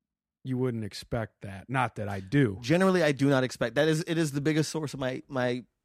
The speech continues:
Speaker 2: anxiety about going out.
Speaker 1: Well, how much of that is having the conversation with someone about being a comedian? 'Cause that is an
Speaker 2: <sighs> That's a big one.
Speaker 1: awful
Speaker 2: It's a
Speaker 1: conversation.
Speaker 2: big one.
Speaker 1: If you took that conversation out of it,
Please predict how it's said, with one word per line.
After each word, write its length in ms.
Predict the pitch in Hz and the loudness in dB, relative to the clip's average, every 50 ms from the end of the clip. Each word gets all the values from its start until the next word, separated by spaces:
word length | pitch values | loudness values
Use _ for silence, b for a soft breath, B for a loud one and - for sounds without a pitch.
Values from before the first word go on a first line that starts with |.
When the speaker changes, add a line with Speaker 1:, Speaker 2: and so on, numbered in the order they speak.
| _ _ _ _ _ _ _ - | _ _ _ _ _ _ _ -6
Speaker 2:
anxiety 480 | 131 127 117 123 127 131 127 117 110 | -4 -2 2 2 2 2 2 0 -2
about 300 | 107 104 104 101 101 - b b b b b b b _ - | -2 -2 -2 -2 -4 -6 b b b b b b b _ -8
going 320 | 113 - 110 104 110 101 98 | -4 -2 -2 0 -2 -4 -6
out. 300 | 92 90 78 - - - - - _ _ _ _ | -8 -10 -12 -14 -18 -20 -20 -20 _ _ _ _
Speaker 1:
Well, 260 | - 160 165 165 160 | -2 2 2 2 2
how 200 | 156 135 143 185 | 2 0 0 0
much 240 | 190 196 202 180 - | 0 0 -2 -2 -2
of 60 | 170 | -2
that 240 | 151 151 143 143 135 | 0 0 0 0 0
is 460 | 135 127 120 110 101 - - - - - _ - - - - _ _ - - _ _ 123 117 | -2 -2 -2 -4 -6 -10 -12 -14 -16 -18 _ -20 -20 -20 -20 _ _ -20 -20 _ _ -18 -14
having 320 | - 139 127 123 127 120 | -10 -8 -6 -6 -4 -4
the 60 | 117 | -4
conversation 920 | 110 - 120 110 107 110 104 - 117 110 104 - - 110 104 101 104 101 95 | -4 -4 -4 -2 -2 -4 -2 0 0 -2 0 -2 -4 -6 -6 -4 -4 -4 -4
with 140 | 104 98 | -6 -6
someone 360 | - - 117 107 104 104 101 101 | -6 -6 -4 -4 -2 -2 -4 -4
about 240 | 95 101 98 98 | -6 -8 -12 -12
being 160 | 98 104 101 98 | -12 -10 -10 -12
a 60 | 95 | -12
comedian? 520 | - - 107 101 98 98 95 92 92 95 b b b b b b | -12 -12 -10 -8 -8 -8 -8 -10 -12 -14 b b b b b b
'Cause 120 | - 123 104 | -16 -8 -4
that 180 | 143 156 165 | -2 0 2
is 140 | 160 139 127 | 2 2 2
an 120 | 135 120 - - - - | 2 0 -2 -6 -12 -18
Speaker 2:
<sighs> 140 | - - | -20 -20
That's 140 | - - - | -20 -18 -16
a 60 | - | -14
big 200 | - - - - | -10 -8 -8 -8
one. 180 | - - - - | -8 -10 -10 -8
Speaker 1:
awful 400 | 120 123 123 120 117 - 117 104 | -4 -2 0 0 -2 -2 -6 -8
Speaker 2:
It's 60 | - | -8
a 80 | - 110 | -8 -8
Speaker 1:
conversation. 580 | 98 98 98 117 139 - 123 101 95 - - | -8 -8 -8 -8 -6 -6 -6 -8 -8 -8 0
Speaker 2:
big 380 | - 139 135 135 131 127 127 104 | 2 4 4 4 4 2 -2 -4
one. 160 | 104 104 - | -6 -6 0
Speaker 1:
If 60 | 131 | 4
you 80 | 147 196 | 4 4
took 260 | - - 214 214 - | 6 6 4 4 4
that 160 | - 202 190 | 2 0 2
conversation 540 | - 185 175 165 156 - 160 147 - 143 131 127 | 2 2 2 2 2 2 2 2 2 0 -2 0
out 160 | 117 117 113 | 0 0 0
of 100 | 110 98 | 0 -2
it, 140 | 98 95 - | -4 -8 -10